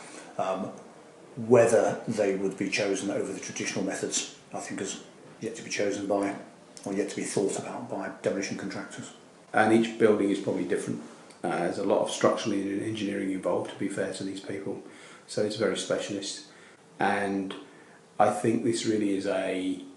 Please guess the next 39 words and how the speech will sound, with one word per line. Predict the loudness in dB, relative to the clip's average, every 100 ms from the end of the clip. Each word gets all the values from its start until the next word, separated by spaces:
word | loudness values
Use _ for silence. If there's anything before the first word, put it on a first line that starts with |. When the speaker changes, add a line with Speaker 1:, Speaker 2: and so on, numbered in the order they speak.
| -20 -20 -20 -6
Speaker 2:
subject | -2 0 0
for | -2
the | -2
H | -2 -2
S | -4
E, | -2 -4 -6 -14 -14
because | -8 -8
clearly | -4 0 0
there's | 0 -4
gonna | -4 -4
be | -2
a |
lot | -2 -2
of | -2
repercussions | -2 -4 -6 -6 -4 -6
from | -6 -6
this. | -4 -6 -10 -16 -18 -18 -20 -20 -2
To | 6
the | 10 12
layman, | 12 10 8 2 -2 -8 -16 -20 -20 0
partially | 6 10 10 8 2 -2 -6 -8 -2
destroying | 0 4 6 8 6
a |
building | 4 6 6 4
to | 0
the | -4
point | 0 2 2
where | 2
it | 4
almost | 4 4 0 0
collapses | 2 2 2 0 -2 -4 -6
and | -6 -4 0
then | 2 2
doing | 0 2
the |
last | 0 0 0
bit | 0
by | 0
explosives | -2 -2 0 0 -4 -6 -10